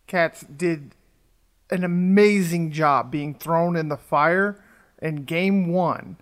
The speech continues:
against A J Brown, Corey Davis, and the Tennessee Titans offense. No, this is not a prolific offense. It's not the Pittsburgh Steelers of old with the killer bees or anything of that nature, but it was still a legitimate N F L offense with multiple legitimate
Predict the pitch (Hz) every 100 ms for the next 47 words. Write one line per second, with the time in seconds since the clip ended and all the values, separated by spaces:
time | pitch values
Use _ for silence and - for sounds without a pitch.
0 | _ _ _ - 143 147 135 - 165 175
1 | 180 175 165 156 151 151 - 175 170 156
2 | 156 151 143 139 - - 156 147 165 143
3 | 151 - 120 73 123 139 131 120 - -
4 | 175 151 180 180 208 202 226 196 180 180
5 | - 131 - 147 156 156 175 170 - _
6 | 160 165 160 - 196 170 190 170 - 170
7 | 165 165 156 160 151 151 160 156 147 156
8 | - 160 147 151 147 147 151 151 143 147
9 | 143 185 - 165 147 160 - _ 185 208
10 | 208 - - 262 269 - - 160 156 131
11 | 151 196 220 208 _ _ 165 170 165 143
12 | - 233 226 190 175 - _ _ _ -
13 | 160 160 - _ _ _ 165 190 208 202
14 | - 190 175 156 131 180 180 180 170